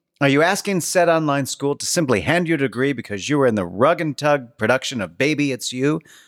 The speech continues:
Seems like you are. Seems to me that you are looking for an easy way out, kid,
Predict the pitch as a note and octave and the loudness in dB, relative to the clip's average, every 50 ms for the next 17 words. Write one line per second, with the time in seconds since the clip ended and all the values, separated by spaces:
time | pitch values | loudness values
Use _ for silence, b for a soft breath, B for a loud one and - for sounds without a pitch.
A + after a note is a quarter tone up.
0 | B - - - - F#3 G3+ F3+ B2 A2+ G2+ F#2+ - - E2 E2+ A2 D3 C#3 A2 | B -10 -6 -4 0 0 2 0 0 -2 -4 -4 -6 -6 -4 -2 0 0 -2 -4
1 | - - _ _ B B B B B B B A3 A#3 A#3 F3+ - - F3+ G3 F#3+ | -6 -10 _ _ B B B B B B B 2 2 2 2 0 -2 -2 -2 -2
2 | D3 D3 C3 D#3+ D#3 C#3+ C#3+ D#3+ D#3 - C#3 A2 - A2 A2+ C3+ E3+ D#3 C3+ C#3+ | -2 -2 -2 0 0 2 0 0 -2 -2 -6 -4 -2 -2 0 0 0 2 2 2
3 | B2 B2 A#2 A2+ B2+ D#3 D#3 - - - G2 F2+ F2+ G2+ - | 4 4 4 2 0 0 -2 -6 -10 -10 -8 -8 -8 -8 -10